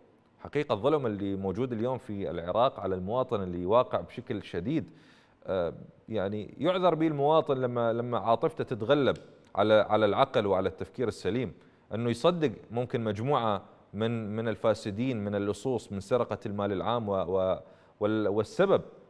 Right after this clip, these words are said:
في دخول هؤلاء الأبرياء إلى السجون، يصدقهم أنه إذا قالوا له ممكن يجيك العفو العام قريبًا. عمومًا مشاهدينا الكرام، دعونا نكمل ما لدينا من مواضيع، آه، في هذه الحلقة. ننتقل إلى موضوع آخر،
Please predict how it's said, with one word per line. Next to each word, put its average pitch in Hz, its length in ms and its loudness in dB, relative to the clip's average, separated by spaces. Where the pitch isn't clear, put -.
في 110 120 -4
دخول 113 320 -2
هؤلاء 107 400 4
الأبرياء 98 380 2
إلى 95 100 -2
السجون، 92 520 -6
يصدقهم 110 560 -4
أنه 104 160 -4
إذا 98 160 2
قالوا 104 300 4
له 113 80 2
ممكن 104 540 -6
يجيك 110 340 -6
العفو 95 300 -2
العام 90 180 -4
قريبًا. 80 380 -6
عمومًا 180 260 4
مشاهدينا 170 500 0
الكرام، 147 280 0
دعونا 139 240 4
نكمل 139 320 -4
ما 113 100 0
لدينا 113 420 0
من 120 160 -2
مواضيع، 101 480 2
آه، 95 180 0
في 90 340 -8
هذه 92 380 -2
الحلقة. 113 540 -4
ننتقل 135 480 -4
إلى 127 240 4
موضوع 110 480 2
آخر، - 220 -4